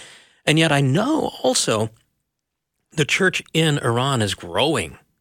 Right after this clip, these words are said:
by leaps and bounds, one of the fastest growing churches. And my prayer is for God, renew them, expand your, your church, your kingdom there, and let that have that natural influence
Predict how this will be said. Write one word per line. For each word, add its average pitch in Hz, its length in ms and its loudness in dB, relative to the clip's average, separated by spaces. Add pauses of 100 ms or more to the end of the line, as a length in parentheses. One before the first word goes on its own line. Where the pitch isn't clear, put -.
(580)
by 104 140 0
leaps 131 320 -2
and 101 100 -2
bounds, 123 240 0
one 104 100 -2
of 95 60 -4
the 92 80 -6
fastest 117 420 -2
growing 107 260 -2
churches. 117 420 -2
And 104 200 0
my 113 220 0
prayer 90 300 -2
is 90 100 2
for 92 380 -4 (500)
God, 147 300 -2
renew 104 360 2
them, 127 180 0 (520)
expand 143 640 0
your, 143 100 2 (140)
your 131 220 0
church, - 560 -2
your 127 180 0
kingdom 139 460 0
there, 131 300 2
and 104 340 0
let 131 160 0
that 131 180 -2 (180)
have 139 220 0
that 120 140 2
natural 120 480 0
influence 113 580 0